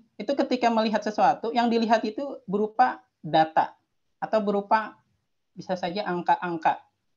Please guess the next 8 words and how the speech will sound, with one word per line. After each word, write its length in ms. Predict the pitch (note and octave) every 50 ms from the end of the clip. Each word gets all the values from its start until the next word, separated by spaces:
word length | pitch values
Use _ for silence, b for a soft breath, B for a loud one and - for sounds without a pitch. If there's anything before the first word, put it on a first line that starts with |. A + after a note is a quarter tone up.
| _ _
atau 240 | F3 D#3+ G#3 G#3+ G#3
berupa 640 | G3 F3+ F#3+ F#3 F#3 F3+ - G#3+ G#3+ - - - _ _ _ _ _
grafik 480 | _ E3 E3 D#3+ D3+ D#3 - F#3 F#3+ F3+
dan 160 | D#3+ D3+ D3+
yang 160 | D#3+ D#3 D#3
lainnya. 400 | D3+ D3 D3+ D3 C#3 C3+ C3 - _ _ _ _ _ _ _ _ _ _ _ _ _ _ _ _ _ _ _ _ _ _ _ _ _ _ _ _ _ _ _ _ _ _ _ _ _ _ _ -
Contoh 320 | - - F3+ F#3 G#3+ A#3+ A#3+
misalkan, 640 | A3+ G#3+ G3 F#3 F#3 F#3 A3+ A#3 A#3 A#3 C4 -